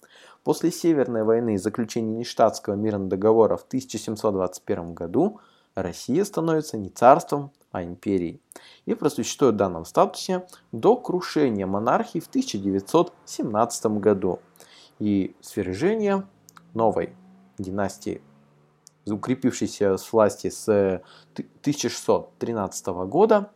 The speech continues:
Романовы на престоле. С тысяча девятьсот семнадцатого по тысяча девятьсот девяносто первый год мы можем уже говорить о последнем периоде, периоде советском. С С С Р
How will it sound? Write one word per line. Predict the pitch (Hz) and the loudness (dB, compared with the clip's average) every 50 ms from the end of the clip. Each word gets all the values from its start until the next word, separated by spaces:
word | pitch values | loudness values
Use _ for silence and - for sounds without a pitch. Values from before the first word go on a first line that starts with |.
| _ - | _ -8
Романовы | - 113 123 135 135 147 147 139 139 131 123 117 113 113 113 113 _ _ _ _ _ _ _ _ _ | -4 2 4 4 6 6 4 4 4 4 2 4 4 4 2 0 _ _ _ _ _ _ _ _ _
на | - 98 98 | -6 -6 -4
престоле. | 98 - 107 - - - 92 90 90 - - _ _ _ _ _ _ _ _ _ _ _ _ _ _ _ _ _ _ _ _ _ _ _ _ _ | -4 -4 -6 -8 -2 -2 -2 -2 -2 -4 -10 _ _ _ _ _ _ _ _ _ _ _ _ _ _ _ _ _ _ _ _ _ _ _ _ _
С | _ - | _ -20
тысяча | _ - 165 175 - - 143 | _ -4 -4 -4 -2 -4 -2
девятьсот | 139 151 147 143 139 - 160 135 - | -2 0 -2 -2 2 4 4 4 4
семнадцатого | - - 135 127 139 170 208 240 247 - - _ - 107 95 92 - - _ _ _ | 2 -4 -4 -2 0 2 0 0 0 -2 -2 _ 2 2 2 2 -2 -4 _ _ _
по | _ 127 127 | _ 0 0
тысяча | 127 151 147 147 - 131 | 2 0 -2 -2 -4 -6
девятьсот | 117 123 127 127 123 - - 117 101 - - _ - | -4 -2 -2 -2 -4 2 2 2 2 2 -4 _ -8
девяносто | 113 117 123 120 104 92 - - 98 | -6 -6 -4 -4 -4 -6 -6 -10 -12
первый | - - 101 87 87 95 98 | -8 -8 -8 -6 -4 -6 0
год | 120 185 226 220 - - - _ _ _ _ | 2 2 2 0 -2 -18 -20 _ _ _ _
мы | - 160 | -6 -2
можем | 220 262 247 - 160 123 | 0 0 0 0 -2 -4
уже | 113 101 139 139 | -4 -4 -4 -2
говорить | 123 107 95 98 107 127 - - | -2 -2 0 2 0 0 0 -2
о | 127 | 0
последнем | - 127 - - 127 113 95 92 85 85 | 0 0 0 2 0 2 2 0 -6 -6
периоде, | - 92 87 90 87 87 82 _ - - - _ _ | -6 -4 -2 -2 -4 -4 -6 _ -16 -20 -20 _ _
периоде | - 120 175 220 208 170 170 170 - _ _ | -4 0 0 0 0 0 -4 -4 -6 _ _
советском. | _ - - - 135 117 107 101 87 - - - - - _ _ _ _ _ - - - - - _ _ _ _ | _ -18 -4 -4 -4 0 2 0 0 0 -6 -10 -12 -16 _ _ _ _ _ -20 -20 -20 -20 -20 _ _ _ _
С | 123 123 123 - | -2 0 0 -2
С | 117 - 131 | -2 -2 -4
С | 117 - - | -4 0 4
Р | 202 240 262 262 - | 6 6 6 4 -4